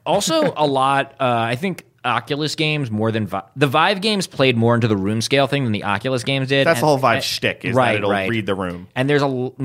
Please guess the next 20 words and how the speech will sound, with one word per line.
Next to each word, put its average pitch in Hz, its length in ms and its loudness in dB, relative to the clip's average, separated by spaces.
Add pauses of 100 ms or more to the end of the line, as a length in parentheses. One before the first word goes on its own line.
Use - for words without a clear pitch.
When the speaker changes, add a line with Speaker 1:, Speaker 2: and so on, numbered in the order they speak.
(160)
Speaker 1:
I'd 135 140 0
say 165 160 -4
most 127 420 0
of 127 80 -2
the 117 140 -6
Oculus 110 400 -4
games 127 280 -2
actually 101 260 -4
require 101 340 0
very 101 240 -2
little 101 180 -2
room 101 240 -2
and 98 100 -4
were 101 80 -4
designed 98 640 -2
to 101 60 -4
let 90 140 -6
you 92 100 -6
kind 92 200 -4
of 90 260 -8